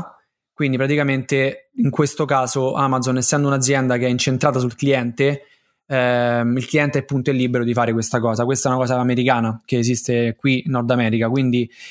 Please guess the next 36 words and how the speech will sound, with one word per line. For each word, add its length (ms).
il 100
discorso 460
è 60
che 160
poi 440
il 120
cliente 400
rispedisce 500
indietro 240
il 80
prodotto 680
e 220
Amazon 480
ovviamente 560
ti, 320
eh, 320
toglie 580
i 100
soldi 340
che 80
hai 40
guadagnato 420
da 100
quella 180
vendita 320
specifica. 640
Eh, 300
una 220
volta 260
che 80
ricevi 240
il 60
prodotto 340
puoi 160
scegliere 420
se 400